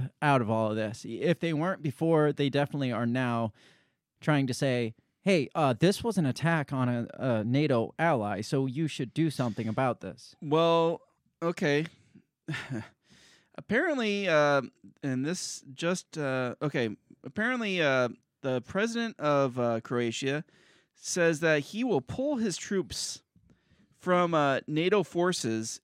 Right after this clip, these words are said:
Speaker 2: if there's an escalation in tension between Russia and Ukraine.
Speaker 1: So he doesn't want them to escalate.
Speaker 2: No.
Speaker 1: But he wants nato to respond.
Speaker 2: He wants, he wants nato to respond to the, the drone.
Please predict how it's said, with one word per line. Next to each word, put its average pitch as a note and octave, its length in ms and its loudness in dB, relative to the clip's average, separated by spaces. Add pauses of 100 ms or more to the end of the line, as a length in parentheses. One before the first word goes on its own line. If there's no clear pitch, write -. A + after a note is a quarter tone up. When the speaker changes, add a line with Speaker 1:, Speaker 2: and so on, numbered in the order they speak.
Speaker 2:
if G3+ 280 2
there's D#3+ 220 0
an D3+ 60 -2
escalation C#3+ 600 -2
in A#2+ 120 -2
tension C#3+ 360 -4
between A2+ 380 -4
Russia A#2+ 300 -2
and A2+ 120 -4
Ukraine. F2 540 -6 (920)
Speaker 1:
So E3+ 180 0
he D3+ 140 4
doesn't C#3+ 280 0
want E3 220 -2
them A2+ 420 -4
to - 80 -6
escalate. G#2 600 -6
Speaker 2:
No. B2+ 400 -2
Speaker 1:
But E3+ 120 4
he E3 100 2
wants E3+ 280 -2
nato E3 300 0
to - 160 -8
respond. C3+ 320 -6
Speaker 2:
He F3+ 80 0
wants, B2 520 4 (120)
he C#3+ 180 2
wants D3 280 -2
nato D3 260 2
to C3+ 100 -2
respond D3 600 -2
to C#3+ 220 -2
the, C3 460 -4
the C3 80 -4
drone. C#3+ 420 -4